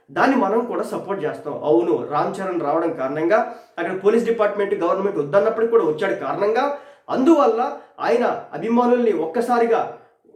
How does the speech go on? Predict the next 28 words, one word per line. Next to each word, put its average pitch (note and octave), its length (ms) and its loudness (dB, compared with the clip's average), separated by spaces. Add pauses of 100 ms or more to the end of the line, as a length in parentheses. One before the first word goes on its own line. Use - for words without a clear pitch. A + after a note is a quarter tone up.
(180)
తొక్కిసలాట A#3 500 2
కారణంగా G3+ 300 0
మరణించాడు A#3+ 500 0
కాబట్టి G#3+ 280 0
తప్పనిసరిగా C4 580 0
దీనికి G#3 240 -2
తప్పు, C4 440 -6
బ్లేమ్ C4 300 4
చేయాల్సింది A#3 400 -4
రామ్ - 300 -6
చరణ్నే. A#2+ 500 -12 (240)
లేదంటే B3 220 2
పవన్ A3 260 2
కళ్యాణ్ B3+ 200 -2
గారు A3 120 4
చేస్తే G#3+ 180 -8
పవన్ A#3 300 -2
కళ్యాణ్ G#3 220 -6
గారిని F#3 180 -4
అని E3 160 -6
చెప్పేసి D#3 280 -6
దానికి D#3+ 260 -4
ఒక A#2+ 640 -4
మాట G3+ 300 0
మాట్లాడడానికి E3 600 -2
ఒక - 120 -4
విలువ F3 320 0
ఉంటది. G#3+ 320 0